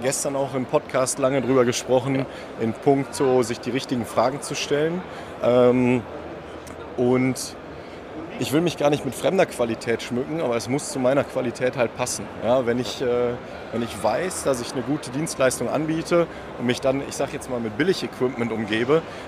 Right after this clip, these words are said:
Speaker 1: dann ist das natürlich kein stimmiges Gesamtpaket.
Speaker 2: A K A China-Pavillon, den es hier ja auch gibt, ne?
Speaker 1: Genau, also das wäre jetzt mal ein Extrembeispiel, so weit wäre ich jetzt noch gar nicht gegangen. Äh, und da muss sich jeder einsortieren, was er natürlich, ähm, ja, bereit ist auszugeben, hat natürlich auch ein bisschen was,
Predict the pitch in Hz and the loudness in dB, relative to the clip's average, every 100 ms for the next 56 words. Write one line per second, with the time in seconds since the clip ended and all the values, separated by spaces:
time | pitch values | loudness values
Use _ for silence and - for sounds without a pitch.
0 | 110 120 135 139 - 120 143 127 - 127 | -4 -2 0 -2 -4 -2 0 0 0 -2
1 | - 143 139 123 127 113 127 - 120 - | 0 0 0 0 2 4 2 0 -4 -2
2 | 98 - - - 120 120 107 104 - 131 | -2 -2 -8 2 4 12 12 12 12 8
3 | 113 101 107 101 101 101 101 101 98 107 | 10 12 10 10 10 8 8 4 4 6
4 | 98 95 101 - - 165 151 117 107 120 | 10 10 8 4 2 4 6 4 4 4
5 | 120 123 - 143 139 139 131 123 - 143 | 4 2 8 10 10 8 6 6 2 0
6 | 165 147 147 - 160 139 123 127 135 135 | 4 4 4 2 2 4 4 4 4 0
7 | 135 135 120 135 - 131 120 139 165 175 | 0 -4 0 -2 -2 -2 2 2 2 -6
8 | - - - - 123 131 120 131 147 - | -10 -12 -12 -4 0 2 6 6 4 0
9 | - 143 127 123 147 135 - 143 131 127 | 0 4 4 4 0 -2 0 0 2 2
10 | 135 131 - 143 139 135 120 - 123 123 | 4 2 2 2 4 4 2 0 4 6
11 | 120 120 120 120 110 - - - - - | 6 6 2 -2 -4 -10 -12 -12 -10 4
12 | 113 110 - - - - - - - - | 6 6 2 -10 -10 -10 -10 -12 -12 -6
13 | 117 113 95 120 165 180 - 143 165 - | 2 4 6 4 4 2 0 2 0 0
14 | 165 170 120 131 123 175 143 143 160 135 | 0 2 0 0 0 2 2 0 2 2